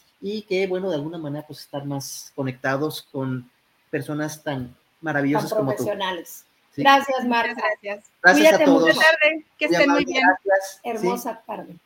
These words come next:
Speaker 1: Feliz tarde. Gracias.
Speaker 2: Gracias, público. Cuídense mucho. Los queremos.
Speaker 1: Chao, chao,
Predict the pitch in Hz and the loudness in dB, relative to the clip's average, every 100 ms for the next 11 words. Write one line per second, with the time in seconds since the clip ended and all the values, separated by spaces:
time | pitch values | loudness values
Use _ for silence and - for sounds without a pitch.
0 | - 175 190 190 160 143 131 - _ _ | -6 -2 0 4 4 4 -2 -8 _ _
1 | 151 170 165 127 117 240 262 269 262 269 | -4 -2 -2 -6 -4 -2 -2 -2 -6 -8
2 | 240 240 240 240 240 240 - 214 220 233 | -10 -10 -10 -10 -12 -12 -14 -14 -14 -12
3 | - 240 214 208 208 208 220 226 233 240 | -6 -6 -6 -10 -8 -6 -6 -6 -8 -6
4 | - - - - | -6 -6 -10 -12